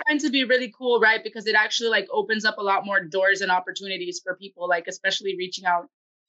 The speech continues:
to, like, other people that are, like, may-, maybe at a distance too. And, and, like, working from home and all of that stuff. So yeah, I think it just also gave people a lot more new cre-, creative ideas to work with,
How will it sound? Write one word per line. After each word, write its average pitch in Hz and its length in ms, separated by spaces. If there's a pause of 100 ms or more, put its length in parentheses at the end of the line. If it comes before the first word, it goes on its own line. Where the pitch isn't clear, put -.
to, 202 180
like, 180 280
other 190 300 (440)
people 214 240
that 190 120
are, 185 220
like, 175 240
may-, 180 460 (400)
maybe 196 340
at 185 100
a 175 60
distance 180 800
too. 170 380 (680)
And, 233 140 (160)
and, 214 180
like, 208 220 (240)
working 214 340
from 220 160
home 196 300
and 185 100
all 190 160
of 202 60
that 190 220
stuff. 185 340 (320)
So 196 380 (240)
yeah, 240 320
I 220 100
think 240 160
it 247 80
just 220 260
also 214 360
gave 208 260
people 214 260
a 214 60
lot 202 180
more 214 200
new 208 180
cre-, 208 320 (160)
creative 214 460
ideas 208 560
to 233 100
work 208 340
with, 269 260